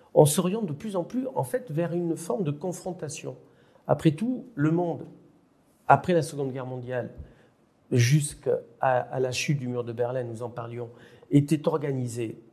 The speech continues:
dans un rapport Est-Ouest qui était finalement confortable, qui était dangereux, mais confortable. Moi, j'ai vécu dans les années quatre-vingts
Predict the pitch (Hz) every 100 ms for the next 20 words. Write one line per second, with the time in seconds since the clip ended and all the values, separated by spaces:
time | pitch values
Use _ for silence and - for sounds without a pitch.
0 | _ - 120 147 143 135 127 - 113 -
1 | - 175 170 - - - 123 165 202 -
2 | - - _ - _ - 156 233 226 156
3 | 139 147 208 143 120 139 - 254 151 117
4 | - _ - - 120 107 117 131 185 277
5 | - - _ _ - 123 127 120 165 -
6 | 311 160 127 123 123 123 139 123 117 120
7 | 117 113 - 113